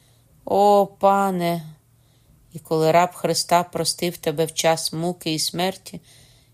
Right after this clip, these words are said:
як же тебе Христос не простить?» Хілон схопився руками за голову, як у божевіллі. «Прощення!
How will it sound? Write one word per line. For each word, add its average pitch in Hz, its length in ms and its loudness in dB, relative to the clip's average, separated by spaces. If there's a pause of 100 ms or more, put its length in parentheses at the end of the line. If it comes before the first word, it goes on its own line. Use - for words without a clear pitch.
(100)
як 233 200 -2
же 226 120 -4
тебе 196 260 -4
Христос - 600 -8
не 139 80 -8
простить?» - 640 -10 (1600)
Хілон 160 440 -6
схопився 160 580 -4
руками 156 440 -4
за 151 140 -2
голову, 160 420 0
як 156 220 -4
у 170 40 -4
божевіллі. 160 680 -4 (540)
«Прощення! 180 920 0